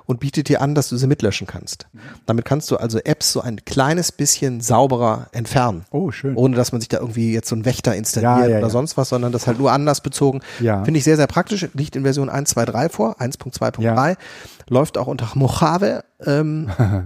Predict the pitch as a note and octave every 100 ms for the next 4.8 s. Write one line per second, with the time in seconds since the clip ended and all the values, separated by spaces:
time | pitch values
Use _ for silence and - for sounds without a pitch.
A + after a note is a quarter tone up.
0 | G2+ A2 D3 D3 D3+ - - B2 C3+ C#3
1 | - - C#3+ - D#3+ - E3 E3 - -
2 | - C3+ C#3 C#3 - _ _ - - _
3 | _ _ _ B2+ A#2+ C#3 B2+ E3 F3+ -
4 | - C3+ D3+ C#3 C3 B2+ C3+